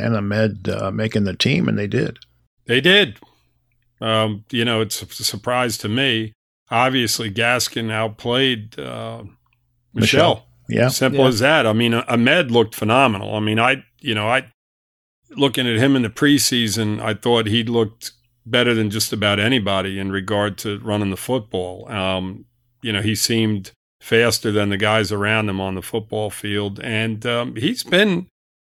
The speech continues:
Speaker 2: he's done a decent job for us over the last couple of seasons. So, um, you know, I thought Gaskin was the odd man out, but, you know, he <laughs> went to give him all the credit in the world.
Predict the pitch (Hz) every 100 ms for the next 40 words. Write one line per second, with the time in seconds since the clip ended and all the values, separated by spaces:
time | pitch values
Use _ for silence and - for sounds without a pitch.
0 | _ - 170 165 185 190 120 110 143 147
1 | - 127 113 127 165 113 113 104 107 -
2 | 101 98 104 107 104 - 113 110 113 107
3 | - 127 131 107 117 113 - 110 107 104
4 | - 123 107 107 117 127 135 170 135 107
5 | 120 127 123 - 107 104 92 107 110 113
6 | 110 107 101 120 147 - 110 110 - 113
7 | 113 104 104 117 143 104 - 151 123 113
8 | 113 113 131 147 170 151 156 160 - 139
9 | 139 135 117 139 135